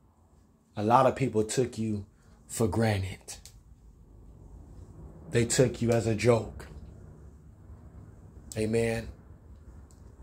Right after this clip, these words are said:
They don't believe that you are a walking miracle. They don't believe you're the chosen one.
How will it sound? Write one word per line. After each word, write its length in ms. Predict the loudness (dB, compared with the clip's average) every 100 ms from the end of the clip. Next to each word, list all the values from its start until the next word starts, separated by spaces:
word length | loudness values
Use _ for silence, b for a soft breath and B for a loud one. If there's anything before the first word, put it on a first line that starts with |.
| -20 2
They 80 | 6
don't 160 | 8 8
believe 320 | 6 6 6
that 180 | 0 2
you 140 | 2
are 60 | 4
a 40 |
walking 420 | 4 2 0 -2
miracle. 560 | 0 -4 -6 -12 -16 -18 -20 -20 -20 -20 -20 -20 -20 -20 -20 -20 -20 -20 -20 -20 -2
They 80 | 4
don't 160 | 6 6
believe 360 | 6 6 4
you're 140 | 2 2
the 100 | 0
chosen 460 | 2 2 2 -2
one. 300 | -2 -2 -4